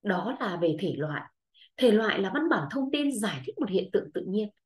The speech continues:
À, đây là văn bản thông tin nên chúng ta không cần phải tìm hiểu những cái vấn đề như là về tác giả, về tác phẩm, mà các em chỉ cần nắm bắt được về thể loại. Và khi mà trong quá trình đọc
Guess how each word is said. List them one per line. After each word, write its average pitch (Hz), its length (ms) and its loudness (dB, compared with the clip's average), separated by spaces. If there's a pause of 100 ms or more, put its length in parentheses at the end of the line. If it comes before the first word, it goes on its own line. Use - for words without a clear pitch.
(420)
À, 220 300 2
đây 320 120 8
là 254 140 4
văn 302 120 -2
bản 220 160 0
thông 269 140 -8
tin 302 180 6
nên 302 140 4
chúng 220 120 -2
ta 294 80 -2
không 311 320 0
cần 214 200 0
phải 156 160 -4
tìm 185 180 2
hiểu 180 340 2
những 175 140 -4
cái 226 80 -2
vấn 196 220 0
đề 190 320 2
như 247 160 0
là 180 220 0
về 151 200 0
tác 311 180 -6
giả, - 280 -4 (440)
về 180 220 4
tác - 180 -4
phẩm, 220 100 0 (500)
mà 196 200 2
các 302 60 0
em 302 160 0
chỉ - 160 4
cần 170 160 0
nắm 185 160 0
bắt 415 200 -2
được 269 160 4
về 170 160 2
thể 165 140 2
loại. 147 260 -2 (340)
Và 185 120 2
khi 302 260 6
mà 214 240 2
trong 269 140 -2
quá 240 120 -2
trình 190 200 -2
đọc 147 140 -4